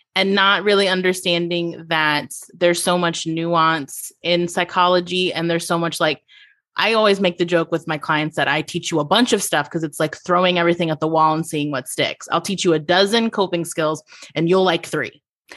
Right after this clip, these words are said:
And those will be the three that you use over and over and over again. And so it, it does, it's just not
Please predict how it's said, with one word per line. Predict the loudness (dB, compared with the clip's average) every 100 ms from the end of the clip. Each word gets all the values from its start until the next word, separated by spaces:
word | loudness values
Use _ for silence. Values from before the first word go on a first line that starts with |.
| -12
And | -2 2
those | 2
will | 2
be | 2
the | 0
three | 2 2
that | 2
you | 0 2 2
use | 2 -2 -2
over | -2 0 -2
and | -2
over | -6 -6
and | -8
over | -8 -6
again. | -6 -4 -6 -6 -14 -18 -20 -20 _ -2
And | 0
so | 2 2 2
it, | 2
it | 0 0
does, | 2 2 2
it's | -2 -2
just | -2 -2 -2
not | -2 0 0 -2